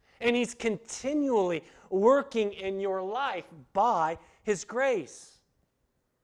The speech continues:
By his grace, you are being made to be sober-minded and watchful and resisting the adversary. He is continually giving you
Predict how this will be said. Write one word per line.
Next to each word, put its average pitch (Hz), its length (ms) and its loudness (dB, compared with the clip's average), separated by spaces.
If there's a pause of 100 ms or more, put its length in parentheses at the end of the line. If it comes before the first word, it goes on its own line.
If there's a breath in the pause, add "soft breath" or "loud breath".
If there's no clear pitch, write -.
(500)
By 196 200 2
his 240 180 0
grace, 214 600 0
you 202 160 -2
are 208 60 0
being 214 300 -4
made 233 280 -4
to 202 60 -10
be 190 120 -2
sober-minded 220 880 0 (220 soft breath)
and 185 200 0
watchful 202 680 -2 (140)
and 170 160 -4
resisting 214 680 -2
the 220 100 -4
adversary. 214 640 -2 (340 soft breath)
He 226 120 2
is - 140 -2
continually 240 720 0
giving 226 380 -4
you 220 180 -2